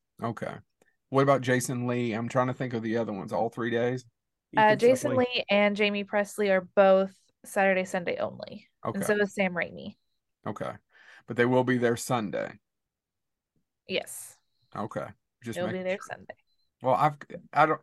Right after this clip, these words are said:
Speaker 1: as you said earlier, and for the people who watch or listen to the show, there is at least two Sam Raimi movies behind me. There's Dark Man and Evil Dead Two, and that Evil Dead Two is signed, which leads me to my other story.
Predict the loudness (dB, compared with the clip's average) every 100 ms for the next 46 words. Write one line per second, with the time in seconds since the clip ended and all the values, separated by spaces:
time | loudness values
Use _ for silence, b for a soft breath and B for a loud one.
0 | 0 2 2 0 4 4 6 4 4 2
1 | 0 -2 -4 -4 -4 -2 -6 -4 -4 -4
2 | 4 8 8 6 0 -2 -2 -2 -2 -2
3 | 0 2 4 2 -2 -2 -4 -6 B B
4 | B B -4 -2 0 2 0 -2 -2 2
5 | 4 2 -2 -4 -2 0 0 0 -2 -2
6 | -4 -2 0 0 0 -2 -4 -6 2 4
7 | 4 2 -2 -2 -2 -4 -4 -2 -2 0
8 | -2 0 0 -2 -2 -2 -2 -2 -2 -2
9 | -2 0 2 2 2 4 4 4 2 4
10 | 6 8 6 4 2 0 0 -2